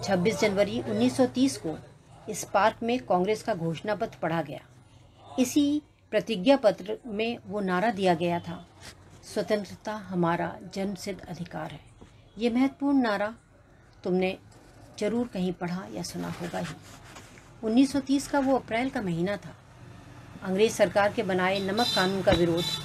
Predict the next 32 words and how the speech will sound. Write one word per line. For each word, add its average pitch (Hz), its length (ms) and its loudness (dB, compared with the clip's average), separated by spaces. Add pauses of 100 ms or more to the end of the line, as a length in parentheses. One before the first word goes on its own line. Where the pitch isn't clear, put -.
(500)
पूरा 262 300 4
देश 208 280 0
कर 202 160 -2
रहा 175 220 -6
था। - 160 -16 (1080)
गांधी 190 300 2
जी 190 120 -4
के 208 140 4
आह्वान 190 440 4
पर 226 220 -4 (440)
जगह-जगह 202 600 2 (320)
नमक 202 400 -2 (220)
बनाकर 185 500 0 (340)
नमक 202 320 2
कानून 175 340 4
का 180 140 -2
विरोध 170 360 0
किया 147 240 -8
गया, 151 160 -12
जा 175 220 -2
रहा 156 220 -4
था। - 160 -18 (500)
अठारह 185 420 2
अप्रैल 196 360 -2 (540)
उन्नीस 233 340 2
सौ 214 100 -2
तीस 269 300 0
को 170 200 -6 (120)
आज़ादी 202 380 -2
के 247 140 -2
मतवालों 190 480 4
ने 156 160 -2